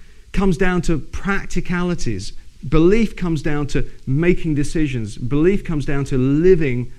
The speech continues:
what is true. Belief is how you actually put into practice the things you think about. Otherwise, it's not really belief. It's just theory.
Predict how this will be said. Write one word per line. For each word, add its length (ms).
what 180
is 160
true. 540
Belief 440
is 160
how 200
you 360
actually 420
put 220
into 220
practice 800
the 80
things 340
you 120
think 280
about. 380
Otherwise, 420
it's 120
not 140
really 320
belief. 560
It's 200
just 340
theory. 400